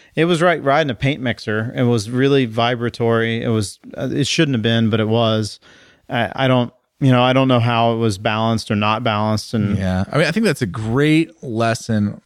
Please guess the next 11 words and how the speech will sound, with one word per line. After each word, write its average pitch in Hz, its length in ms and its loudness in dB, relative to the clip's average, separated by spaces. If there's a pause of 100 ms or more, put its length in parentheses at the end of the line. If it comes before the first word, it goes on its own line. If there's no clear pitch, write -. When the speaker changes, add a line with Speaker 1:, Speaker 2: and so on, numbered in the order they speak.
Speaker 2:
on, 104 420 0
on 98 220 -2
core 135 240 -2
competencies. 131 760 -2
Like, 101 180 -2
Bimota's 135 640 2 (120)
core 131 260 0
competency 107 720 -2
was 95 600 -2
chassis 95 360 -8
design. - 460 -18